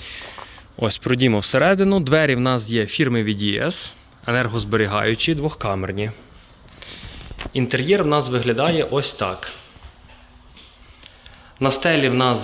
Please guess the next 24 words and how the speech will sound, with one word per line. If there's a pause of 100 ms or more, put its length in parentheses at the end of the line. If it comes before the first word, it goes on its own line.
є (140)
пластикова
вагонка, (200)
вагонка
П
В
Х,
де
розташовані
дві (180)
лед-лампи. (1300)
На
стіні
в
нас
є (400)
Д
С
П (400)
ламінована (1120)
та (760)
поставлені
ось
такі